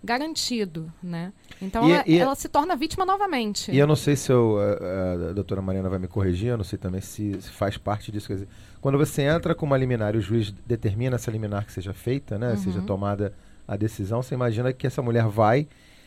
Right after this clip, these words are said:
Speaker 2: e aí, por uma decisão judicial, é feito o procedimento.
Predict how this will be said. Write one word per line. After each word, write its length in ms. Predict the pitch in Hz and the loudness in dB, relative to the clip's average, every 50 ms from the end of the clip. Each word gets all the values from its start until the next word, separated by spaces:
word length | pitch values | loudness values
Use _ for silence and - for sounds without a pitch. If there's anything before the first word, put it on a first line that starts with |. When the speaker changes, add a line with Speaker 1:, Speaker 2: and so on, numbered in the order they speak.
| - _ - | -16 _ 0
Speaker 2:
e 100 | 127 120 | 4 6
aí, 180 | 117 117 123 | 6 6 6
por 280 | 123 - - 131 135 131 | 4 4 4 4 4 4
uma 80 | 127 123 | 6 4
decisão 340 | 127 123 117 107 117 113 | 4 4 4 2 2 2
judicial, 380 | 113 - 113 - - 117 117 131 | 2 0 -4 0 4 6 6 6
é 20 | |
feito 280 | 127 - - 131 131 131 | 4 4 2 2 2 0
o 40 | - | 0
procedimento. 720 | - 127 - - 135 110 120 123 110 98 92 92 92 | -4 -4 -2 -2 -2 -2 -2 -2 -2 -2 -4 -6 -8